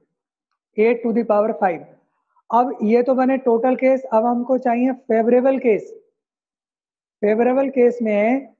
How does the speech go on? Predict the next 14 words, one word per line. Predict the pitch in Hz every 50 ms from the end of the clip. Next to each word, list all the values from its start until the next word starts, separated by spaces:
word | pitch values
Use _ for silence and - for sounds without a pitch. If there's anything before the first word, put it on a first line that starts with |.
| _ _ _ -
कि | 262 277 - - - -
हर | - - - - - 208 226 240 262
एक | - - 254 262 254 - - 226
person | 220 220 220 - - 226 202 196 208 233 262 277 _ _ _ _ _ _ _ _ _ _ _ _ _ _ _ _ _ _ _ _ 190
different, | 160 151 175 220 208 - - 254 269 269 262 226 - - - - - _ _ _ _ _ _ _ _ _ _ _ _ _ _ -
हर | 202 202 220
एक | 247 262 254 -
person | 233 214 208 208 - 233 254 294 320 302 - _ _ _ _ _ _ _ -
different | 175 160 196 220 214 - 247 233 262 269 294 294 269 -
floor | 262 247 262 262 254
पे | 254 262
उतरना | 247 220 - 214 196 185 185 165
है। | 151 - _ _ _ _ _ _ _ _ _ _ _ _ _ _ _ _ _ _ _ _ _ _ _ _ _ _ _ _ _ _ _ _ _ 220
तो | 220